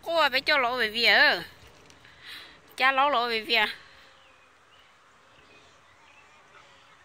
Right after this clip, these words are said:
Cô lúc bé đi cha, cứ như vậy sừng lá chi nó.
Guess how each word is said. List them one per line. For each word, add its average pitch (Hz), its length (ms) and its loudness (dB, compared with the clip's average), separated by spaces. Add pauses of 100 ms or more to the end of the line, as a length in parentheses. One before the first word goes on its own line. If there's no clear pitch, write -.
(1600)
Cô 330 80 0
lúc 381 100 2
bé 359 200 8
đi 349 80 2
cha, 311 380 6
cứ 370 120 0
như 392 160 2
vậy 262 100 2
sừng 392 140 -4
lá 311 100 4
chi 349 160 2
nó. 339 360 4